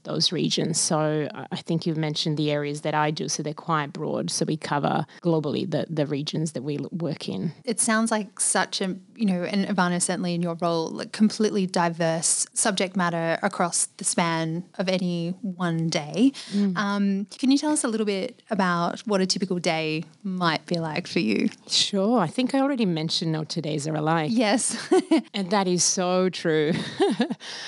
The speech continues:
Speaker 1: Um, so look, it could be, it varies from, um,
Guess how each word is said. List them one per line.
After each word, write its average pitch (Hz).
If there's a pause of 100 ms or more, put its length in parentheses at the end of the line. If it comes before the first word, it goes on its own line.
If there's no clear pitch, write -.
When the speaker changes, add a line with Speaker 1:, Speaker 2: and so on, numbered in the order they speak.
(200)
Speaker 1:
Um, 220
so 202
look, 208
it -
could 220
be, 170 (160)
it 233
varies 196
from, 156 (180)
um, 139